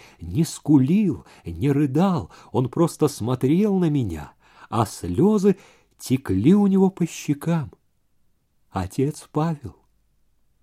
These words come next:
вы еще придете ко мне? Я не могу так больше.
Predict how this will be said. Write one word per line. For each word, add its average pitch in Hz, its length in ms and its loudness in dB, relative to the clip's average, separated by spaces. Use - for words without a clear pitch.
вы 95 280 2
еще 160 340 -2
придете 170 580 2
ко 190 140 -4
мне? 131 320 -6
Я 110 460 0
не 170 200 2
могу 156 380 -2
так 127 280 -6
больше. 131 500 -6